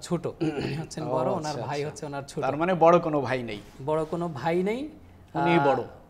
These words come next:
Speaker 1: উনিই বড়,
Speaker 2: হুম।
Speaker 1: এবং যিনি বড় ভাই, আহ, দাবি করেছেন, আহ, ওনাকে আমি দেখেছি আসলে। আহ, উনি খুব সুন্দর, কিন্তু এমন একজন সুন্দর মানুষ, <clears throat> এমন,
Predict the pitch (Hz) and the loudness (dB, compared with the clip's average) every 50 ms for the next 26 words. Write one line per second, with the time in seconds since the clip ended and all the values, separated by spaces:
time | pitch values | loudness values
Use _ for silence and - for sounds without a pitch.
0 | - - - - - 151 139 143 147 147 156 160 160 156 170 170 180 226 302 311 | -18 -14 -12 -10 -10 -8 -8 -6 -6 -6 -6 -4 -4 -2 -2 0 -2 -2 -4 -6
1 | - - 123 123 120 113 107 101 135 135 147 147 143 139 135 151 156 156 156 147 | -8 -12 -10 -10 -10 -10 -10 -10 -8 -8 -6 -6 -8 -8 -8 -8 -8 -8 -6 -4
2 | 160 156 160 160 151 135 135 139 143 147 135 - - - - 147 143 135 139 139 | -4 -4 -4 -4 -6 -6 -6 -6 -6 -6 -8 -12 -14 -16 -14 -12 -8 -8 -8 -4
3 | 135 143 139 147 160 175 - 185 170 165 156 - - 156 139 170 190 - - - | 0 2 2 2 2 2 0 0 0 0 -2 -4 -6 -8 -8 -10 -12 -16 -20 -20
4 | - - - - - - - - - - - - 135 131 131 131 131 131 131 127 | -20 -20 -20 -20 -20 -20 -20 -20 -20 -16 -10 -8 -6 -4 -4 -4 -4 -4 -6 -8
5 | 127 - - - - - - - - - - 156 135 139 139 139 - 147 135 139 | -10 -12 -20 -20 -20 -20 -20 -20 -20 -18 -14 -12 -10 -8 -8 -8 -8 -8 -8 -6
6 | 131 143 131 - - 143 - - 139 117 - - 131 123 135 190 - - - - | -4 -6 -6 -6 -8 -12 -10 -10 -10 -10 -10 -10 -12 -12 -12 -14 -16 -20 -20 -20
7 | - - - - - - - - - - - 139 127 127 127 123 127 123 123 127 | -20 -20 -20 -20 -20 -20 -20 -20 -20 -16 -12 -8 -8 -6 -6 -6 -6 -6 -8 -8
8 | 127 131 139 139 - 147 135 - - 143 135 127 123 135 170 190 - - - - | -10 -12 -12 -10 -10 -12 -12 -10 -10 -10 -8 -8 -8 -8 -8 -10 -12 -20 -20 -20
9 | - - - - - - - 131 127 127 143 143 139 151 160 170 175 165 160 180 | -20 -20 -20 -20 -20 -18 -14 -14 -12 -8 -8 -6 -6 -4 -4 -4 -6 -4 -6 -6
10 | 175 - - 175 165 170 165 170 160 156 151 139 139 143 147 - - - 190 180 | -6 -6 -6 -6 -4 -4 -4 -4 -4 -6 -6 -6 -6 -8 -10 -12 -12 -10 -10 -6
11 | 156 156 160 151 131 143 147 156 160 165 165 170 | -4 -2 -2 -2 -2 -4 -4 -2 -2 -2 -4 -4